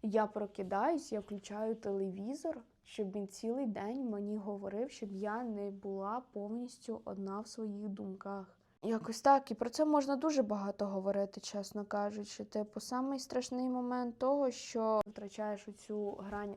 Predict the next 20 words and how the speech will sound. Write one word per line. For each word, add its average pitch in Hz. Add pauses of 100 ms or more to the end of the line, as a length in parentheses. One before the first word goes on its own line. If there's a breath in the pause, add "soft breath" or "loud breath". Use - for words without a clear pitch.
реальності 233
між 202 (320)
тим, 208
що -
в -
тебе 196
є 196
зараз, 220
і 202
між 196
тим, 233
що 208
ти -
хочеш -
мати 196
в 196
майбутньому. 196 (340)
Це 226
трішки 330
страшно, 247